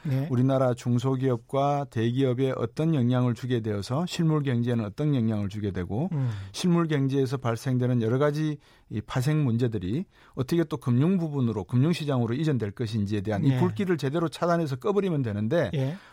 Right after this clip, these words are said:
Speaker 2: 바람 불고 비가 오지 않는 한, 바람
Speaker 1: 음.
Speaker 2: 불고 강풍에 휘말리게 되면 또 옮겨붙지 않겠습니까?
Speaker 1: 예.
Speaker 2: 이제 그런 측면에서 우리가 이 상황을 놓고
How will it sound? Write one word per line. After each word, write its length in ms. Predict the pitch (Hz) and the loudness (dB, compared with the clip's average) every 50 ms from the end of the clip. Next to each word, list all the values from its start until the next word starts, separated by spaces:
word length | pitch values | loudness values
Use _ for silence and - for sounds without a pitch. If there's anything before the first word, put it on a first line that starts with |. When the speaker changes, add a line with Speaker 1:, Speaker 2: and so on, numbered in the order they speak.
| - - | -4 0
Speaker 2:
바람 300 | 120 127 151 175 185 180 | 4 4 4 4 2 0
불고 440 | 180 175 175 165 170 180 175 175 160 | 0 -2 -2 0 0 0 0 0 0
비가 260 | - 156 151 180 202 | -4 -4 0 2 4
오지 220 | 190 185 165 165 | 4 4 4 2
않는 240 | 147 120 117 117 117 | 0 0 0 0 -2
한, 280 | 107 98 107 147 180 180 | -2 -4 -4 -6 -4 -2
바람 300 | 170 156 151 139 135 120 | 0 2 2 2 2 2
Speaker 1:
음. 40 | |
Speaker 2:
불고 360 | 135 143 139 139 135 143 147 139 | 2 0 -2 -2 -2 -2 -2 -2
강풍에 440 | - 117 113 113 - - 175 170 | -2 -4 -4 -2 0 0 0 2
휘말리게 460 | 143 123 135 135 135 135 131 131 135 120 | 2 2 2 2 2 2 2 2 0 0
되면 360 | 120 117 117 135 156 180 185 - - - - - - - | 0 0 0 0 0 -2 -4 -8 -16 -20 -20 -20 -8 -4
또 80 | 147 151 | -2 0
옮겨붙지 460 | 202 214 208 196 147 151 147 - 139 | 2 2 2 2 0 -2 -4 -4 -6
않겠습니까? 640 | 110 104 117 110 - - 120 110 104 - - 123 127 | -6 -6 -6 -8 -4 -2 -2 -2 -2 0 0 2 2
Speaker 1:
예. 220 | 123 131 170 190 - | 2 0 -2 -4 -4
Speaker 2:
이제 100 | 131 131 | -4 -2
그런 240 | 123 185 180 185 175 | 0 2 2 2 0
측면에서 540 | - - 165 160 156 147 143 139 127 151 143 | 0 -2 -2 -2 0 0 0 0 0 0 0
우리가 500 | 135 110 117 131 135 147 147 147 147 - - - | 0 0 0 2 2 2 2 2 0 -2 -6 -4
이 200 | 143 143 147 143 | -2 0 0 0
상황을 500 | - - 139 135 131 143 147 143 131 117 | -2 -2 0 2 2 2 2 2 2 2
놓고 560 | 113 127 123 - - 110 117 131 120 87 | 0 -2 -4 -2 -2 0 0 2 0 -2